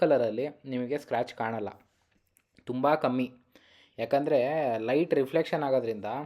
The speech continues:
ನಿಮಗೆ ಅಷ್ಟು ಈಸಿಯಾಗಿ ಅದು ಬೇರೆ ಮಿನಿಮಮ್ ಆಗಿ ಕಾಣೋದೇ ಇಲ್ಲ ನಿಮಗದು ಸ್ಕ್ರ್ಯಾಚ್ ಆದರೂ ಕೂಡ. ನನ್ನ ಪ್ರಕಾರ ಈ ವರ್ಷದ ಸೆವೆಂಟೀನ್ ಮಾಡೆಲ್ ಏನು ಬಂದಿದೆಯಲ್ಲ, ಅದರಲ್ಲಿ ವೈಟ್ is ಬೆಸ್ಟು. ಅದು ಬಿಟ್ಟರೆ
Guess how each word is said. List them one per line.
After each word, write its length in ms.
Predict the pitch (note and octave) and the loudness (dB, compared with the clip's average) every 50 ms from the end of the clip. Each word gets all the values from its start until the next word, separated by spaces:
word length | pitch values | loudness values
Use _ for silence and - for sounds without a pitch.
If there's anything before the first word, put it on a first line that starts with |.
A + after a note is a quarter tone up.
| - _ _ _ _ _ - _ _ - | -12 _ _ _ _ _ -20 _ _ -6
ನಿಮಗೆ 200 | C3+ C#3 C#3+ C#3 C3+ | -4 -2 0 0 0
ಅಷ್ಟು 140 | C3+ - D3 D#3 | 0 0 -2 -2
ಈಸಿಯಾಗಿ 320 | F3+ F3 F#3 F3+ F3 D#3 C3+ | 0 2 4 4 6 6 6
ಅದು 140 | C#3 C3+ B2 A#2 A#2 - C3 D3 C#3+ C3 B2 | 4 4 2 2 2 0 -4 -8 -8 0 4
ಬೇರೆ 220 | C3+ D3 D#3+ E3 D#3 D#3 | 6 6 8 6 6 2
ಮಿನಿಮಮ್ 320 | D3 C#3+ C#3+ C#3+ C#3 C3+ C3+ C3+ | 0 -2 -2 -2 -2 -2 -4 -4
ಆಗಿ 100 | C#3+ C#3 - | -6 -6 -2
ಕಾಣೋದೇ 340 | - A#2 A#2 C3 C#3 C#3+ D#3+ C#3+ | -2 0 0 0 4 4 6 6
ಇಲ್ಲ 100 | B2+ C3 C#3 C#3 | 6 4 2 2
ನಿಮಗದು 340 | C3 B2+ B2+ A#2 A2+ G#2+ G#2+ - - | 0 -2 -2 -2 -4 -4 -6 -10 -8
ಸ್ಕ್ರ್ಯಾಚ್ 280 | - - B2 B2 - C3+ A#2+ | -2 0 0 0 2 2 0
ಆದರೂ 180 | A#2 A#2+ B2 A2+ | 0 0 -2 -4
ಕೂಡ. 120 | A2+ G#2+ G#2 G2+ - - _ _ - - - - - _ _ _ _ _ _ _ _ _ _ - | -4 -4 -4 -4 -8 -12 _ _ -20 -20 -20 -20 -20 _ _ _ _ _ _ _ _ _ _ -2
ನನ್ನ 160 | C3+ C#3 F3 F#3+ G3 | -2 -2 0 4 4
ಪ್ರಕಾರ 240 | G3 - F#3 F3+ F3 E3+ D#3+ E3 | 4 6 6 6 6 6 4 2
ಈ 20 | F#3 A3 A#3 | 2 4 4
ವರ್ಷದ 240 | A3 G#3 - G#3+ G#3 G#3 G#3 | 4 4 4 2 0 2 4
ಸೆವೆಂಟೀನ್ 560 | D#3+ C3 C#3 D#3+ G3 G#3+ G3+ A#3 A#3 A#3+ A3+ G#3+ F#3+ D#3 - - - C3 | 4 4 4 4 2 2 2 0 0 0 0 0 -2 -4 -6 -8 -4 0
ಮಾಡೆಲ್ 280 | C#3 D3+ F3 F#3+ F3 D#3+ D#3+ | 4 6 6 8 8 6 6
ಏನು 120 | D#3+ E3 D3 | 4 4 0
ಬಂದಿದೆಯಲ್ಲ, 380 | C3+ C#3 C#3 B2+ B2 C3 D3+ D#3+ C#3+ | 0 0 2 0 2 2 4 4 4
ಅದರಲ್ಲಿ 220 | C3 D#3 D#3+ C#3+ A#2 | 4 4 2 4 4
ವೈಟ್ 200 | A#2+ C3+ C#3+ D3 E3+ | 4 4 4 2 0
is 60 | E3 C3 A2 A#2+ | -2 -2 0 0
ಬೆಸ್ಟು. 280 | A#2+ A#2 - - B2 - - - _ _ _ - _ _ _ _ _ _ _ _ - | 0 0 0 -6 -6 -6 -8 -16 _ _ _ -20 _ _ _ _ _ _ _ _ -6
ಅದು 140 | C3 D3 D#3+ E3 F3 | -6 -6 -2 0 0
ಬಿಟ್ಟರೆ 280 | F#3+ F3+ - G3 G#3+ | 2 2 4 4 6